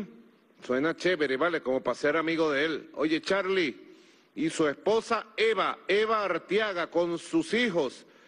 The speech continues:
Carlos Rafael y Alejandra Valentina. Mira, por el WhatsApp me mandó esta foto, bien bonita ahí, en su hogar.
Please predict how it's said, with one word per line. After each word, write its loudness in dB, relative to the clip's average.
Carlos 0
Rafael 0
y 2
Alejandra 0
Valentina. 0
Mira, 0
por 0
el 0
WhatsApp 0
me -2
mandó 0
esta -2
foto, -2
bien 2
bonita 2
ahí, 0
en -2
su 2
hogar. 2